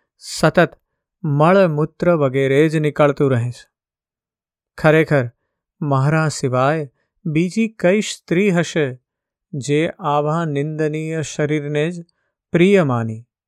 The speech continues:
તેનું સેવન કરશે? આમ તો વિદેહીઓ જીવનમુક્તોની નગરી છે,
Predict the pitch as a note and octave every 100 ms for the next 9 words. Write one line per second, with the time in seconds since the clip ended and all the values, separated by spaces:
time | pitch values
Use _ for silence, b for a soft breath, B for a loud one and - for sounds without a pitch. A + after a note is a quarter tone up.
0 | _ _ D#3+ D#3+ E3 D#3 - - C3+ B2
1 | B2+ B2 B2 A#2+ - F3 _ _ _ _
2 | _ _ _ _ _ _ _ _ _ -
3 | C#3 C#3 C3 D3 D#3 - _ _ - B2+
4 | C3+ C#3+ D#3 E3+ F3 C#3 A#2 _ _ _
5 | _ - F3 B2 D#3 E3 C#3+ C#3+ - -
6 | D3 D3+ E3 C#3 C3 D3 D3 - D3